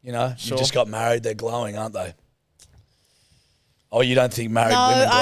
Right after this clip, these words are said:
Speaker 3: I'm gonna give that to you, champ.
Speaker 1: Wow.
Speaker 3: Oh, it's very good.
Speaker 2: Okay.
Speaker 3: That's, I'm, I'm, that's creative from you. Usually you're very black and white, boring, basic answers. That's a,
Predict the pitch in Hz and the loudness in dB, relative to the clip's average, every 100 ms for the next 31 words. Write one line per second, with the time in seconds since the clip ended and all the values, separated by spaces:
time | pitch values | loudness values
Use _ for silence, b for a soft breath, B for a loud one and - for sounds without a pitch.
0 | 226 277 285 233 254 233 285 285 277 254 | 2 2 2 2 0 2 0 0 -2 -2
1 | 233 240 226 269 - 131 143 160 127 131 | -2 2 2 2 2 2 2 0 -2 -4
2 | 92 - 254 240 214 240 240 220 240 233 | -6 -4 -2 -2 0 2 2 2 2 0
3 | 185 123 117 117 120 170 - 220 226 - | -2 -8 -4 -2 0 -2 -6 -10 -6 -4
4 | 208 220 202 226 226 - - 233 - 233 | -4 0 0 0 -4 -10 -4 -2 -2 0
5 | 226 214 214 202 180 190 190 220 226 220 | 0 0 -2 -8 -8 -6 -4 -6 -4 -4
6 | 196 202 196 185 B B - 202 185 190 | -4 -4 -6 -8 B B -4 -2 -2 -6
7 | 180 180 170 160 185 180 180 170 151 170 | -6 -6 -8 -8 -6 -4 -4 -6 -10 -8
8 | 175 - 190 170 165 - 147 143 175 202 | -6 -6 -8 -10 -8 -10 -10 -6 -4 -4
9 | - 165 160 | -6 -8 -10